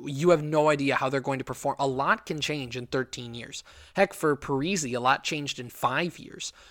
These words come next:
Um, when you, uh, a lot, maybe six years, seven years. Um, you know, and, uh, uh, stuff just changes like that. It's such a long period of time.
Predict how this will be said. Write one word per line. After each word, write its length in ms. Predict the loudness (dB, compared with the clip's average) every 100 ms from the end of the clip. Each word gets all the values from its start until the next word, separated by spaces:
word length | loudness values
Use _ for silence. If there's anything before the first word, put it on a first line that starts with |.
| -8
Um, 300 | -6 -4 -2
when 120 | -2
you, 240 | -2 -4 -8 -16 -16 -6
uh, 260 | -2 0 0
a 20 |
lot, 300 | 2 0 -2 -14
maybe 280 | -4 -2 -2
six 420 | -2 -2 -2 -6
years, 220 | -8 -6
seven 340 | 0 2 0 -2
years. 240 | -10 -12 -14 -20 -12
Um, 400 | -4 -2 -2 -6 -6
you 140 | -2
know, 240 | -2 -2 -4
and, 640 | -4 -4 -8 -10 -8 -8 -8 0
uh, 500 | 2 2 0 -4 -8 -8
uh, 120 | -10
stuff 440 | -8 0 2 2
just 160 | 0 -2
changes 400 | -2 -2 -2 -4
like 140 | -2
that. 140 | -4 -2
It's 140 | 2
such 220 | 4 2
a 60 | 0
long 340 | 2 2 2
period 260 | -2 -2 -4
of 60 |
time. 400 | -4 -4 -4 -4